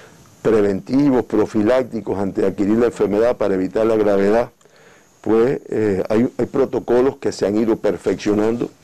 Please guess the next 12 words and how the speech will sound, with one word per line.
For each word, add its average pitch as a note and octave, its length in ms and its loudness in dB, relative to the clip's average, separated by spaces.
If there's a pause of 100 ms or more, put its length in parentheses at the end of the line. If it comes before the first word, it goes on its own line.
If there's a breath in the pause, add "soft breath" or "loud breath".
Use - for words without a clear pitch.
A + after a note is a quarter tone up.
(540 loud breath)
de A2 140 0
tratamiento B2 640 0
desde A#2 200 0
el A2+ 60 0
momento D3+ 440 -2
que B2+ 120 0
tú D#3+ 140 -4
ingresas, D3 500 0 (720 loud breath)
a A#2 180 0
veces C3+ 340 0
como A#2 280 0
contacto, C#3 880 -2